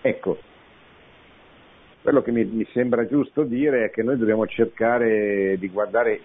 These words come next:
il Papa, la funzione che esercita. Poi se abbiamo anche un Papa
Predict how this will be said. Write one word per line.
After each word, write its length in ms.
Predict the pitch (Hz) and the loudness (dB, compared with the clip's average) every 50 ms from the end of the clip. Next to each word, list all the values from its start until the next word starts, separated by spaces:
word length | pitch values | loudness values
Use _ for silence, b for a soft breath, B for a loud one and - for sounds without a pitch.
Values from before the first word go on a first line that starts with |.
| - _ | -12 _
il 220 | - - 131 120 98 - | 0 2 2 2 0 -4
Papa, 460 | - - 113 120 - 90 - - 85 82 | -2 0 0 0 0 -2 -4 -6 -6 -4
la 160 | 82 85 80 - - | -4 -4 -6 -8 -10
funzione 840 | - 98 95 85 - - - 110 107 110 110 113 110 107 101 87 - | -8 -8 -8 -8 -8 -10 -6 0 0 2 2 2 0 -2 -6 -6 -4
che 240 | - 92 87 87 | -2 0 0 2
esercita. 680 | 87 80 - 101 107 107 101 92 - - - - - 87 | 0 0 0 2 2 2 2 0 -4 -8 -18 -14 -12 -8
Poi 180 | - - 127 117 | -2 -2 -2 -2
se 100 | - 104 | -2 -6
abbiamo 400 | 92 85 92 101 104 110 101 95 | -6 -2 0 0 0 2 0 0
anche 300 | 95 107 117 113 - 104 | 0 -2 -2 -4 -4 -4
un 160 | 92 92 87 - | -4 -4 -4 -6
Papa 760 | - 92 95 98 98 98 - - 95 92 90 87 85 82 76 | -2 -2 0 0 0 -2 -2 -2 0 0 0 0 -2 -4 -6